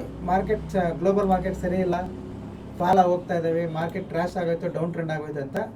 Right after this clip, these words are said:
ನಾನು ಇವಾಗ ಅಲ್ಲಿ ಮೆಸೇಜ್ ತೋರಿಸ್ದೆ ಅಲ್ಲ, ಪ್ರಪಂಚ ಪೂರ್ತಿ ಸೆಲ್ಲಿಂಗ್ ಸೈಡೇ ಇದೆ, but ನಾನು ನನ್ನ ಸಪೋರ್ಟ್ ಹತ್ರ ಬೈಯೇ ಮಾಡ್ತೀನಿ ಅಂತ. ಇದು ನನ್ನ ಲೆವೆಲ್ಸ್ ನೋಡ್ಕೊಳ್ಳಿ, ನನ್ನ ವ್ಯೂ ಮಾತ್ರ, ಯಾಕಂದರೆ ನಾನು ಎಲ್ಲ ವಿಡಿಯೋದಲ್ಲಿ ಹೇಳ್ತೀನಿ, ನಾನು ಲಾಸ್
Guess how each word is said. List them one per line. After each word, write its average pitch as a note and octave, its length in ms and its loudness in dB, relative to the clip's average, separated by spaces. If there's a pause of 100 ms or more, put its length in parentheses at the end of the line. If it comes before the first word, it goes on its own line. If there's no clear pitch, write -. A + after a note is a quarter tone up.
(520)
ನಾನು E3+ 140 0
ಇವಾಗ F3 180 2
ಅಲ್ಲಿ E3+ 140 -2
ಮೆಸೇಜ್ A#3 260 -2
ತೋರಿಸ್ದೆ G#3 320 0
ಅಲ್ಲ, F#3+ 120 4 (840)
ಪ್ರಪಂಚ G#3 320 -2 (140)
ಪೂರ್ತಿ A#3 280 -2
ಸೆಲ್ಲಿಂಗ್ G#3+ 300 0
ಸೈಡೇ G3 240 6
ಇದೆ, G#3+ 120 2 (580)
but F3+ 120 0 (100)
ನಾನು F#3+ 160 4
ನನ್ನ F3+ 180 4
ಸಪೋರ್ಟ್ G3 240 0
ಹತ್ರ F#3+ 220 0
ಬೈಯೇ F3 280 4
ಮಾಡ್ತೀನಿ D#3+ 340 -2
ಅಂತ. C#3 120 -6 (1120)
ಇದು E3 140 -8
ನನ್ನ D#3+ 180 -4
ಲೆವೆಲ್ಸ್ F3+ 320 -2
ನೋಡ್ಕೊಳ್ಳಿ, D#3+ 420 -6 (1600)
ನನ್ನ F3 120 2 (100)
ವ್ಯೂ A#3 360 0
ಮಾತ್ರ, G3+ 200 0 (380)
ಯಾಕಂದರೆ F3+ 300 -2
ನಾನು F3 200 -2 (120)
ಎಲ್ಲ F3 180 2
ವಿಡಿಯೋದಲ್ಲಿ F#3 320 2
ಹೇಳ್ತೀನಿ, D#3+ 260 -4 (720)
ನಾನು D3+ 380 -4
ಲಾಸ್ F#3+ 200 2